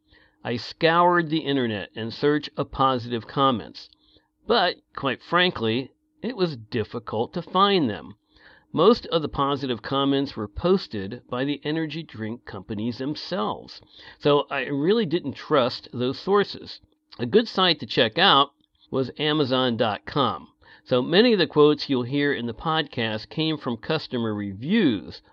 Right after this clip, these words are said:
of Monster Energy, Red Bull, or Rockstar at the Amazon dot com site. So, what are the benefits of energy drinks? Well, caffeine plays the primary role in the benefits category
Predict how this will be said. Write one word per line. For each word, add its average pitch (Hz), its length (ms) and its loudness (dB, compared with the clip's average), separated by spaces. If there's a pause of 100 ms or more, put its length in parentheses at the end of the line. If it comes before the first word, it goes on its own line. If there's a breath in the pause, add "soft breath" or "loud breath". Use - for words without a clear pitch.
of 113 120 -4
Monster 113 400 -2
Energy, 147 640 0 (460 loud breath)
Red 131 360 2
Bull, 123 420 2
or 107 520 -4
Rockstar 117 680 -6 (440 soft breath)
at 110 200 -6
the 107 140 -2
Amazon 104 500 -4
dot 92 240 -8
com 110 340 -6
site. 67 300 -16 (300)
So, 185 320 4
what 113 200 -4
are 139 240 0
the 170 80 -2
benefits 175 480 0
of 160 120 0
energy 165 340 0
drinks? 160 500 -4 (300)
Well, 123 440 2 (220)
caffeine 131 960 0
plays 147 340 0
the 139 80 -8
primary 156 640 2
role 117 400 4
in 120 160 -4
the 113 60 -2
benefits 131 500 -2
category 107 800 -4